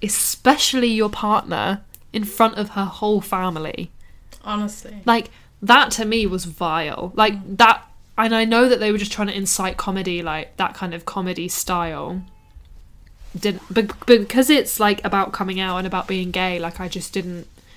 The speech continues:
Speaker 1: I didn't think that was funny one bit. I
Speaker 2: I
Speaker 1: was frowning at the T V,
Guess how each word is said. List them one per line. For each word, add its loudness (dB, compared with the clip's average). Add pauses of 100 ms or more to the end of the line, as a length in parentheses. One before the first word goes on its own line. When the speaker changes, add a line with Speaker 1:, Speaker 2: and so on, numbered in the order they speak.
(160)
Speaker 1:
I -2
didn't -6
think -12
that -8
was -6
funny -4
one -6
bit. -4 (520)
I 2
Speaker 2:
I 6
Speaker 1:
was 4
frowning 4
at -10
the -6
T -4
V, -6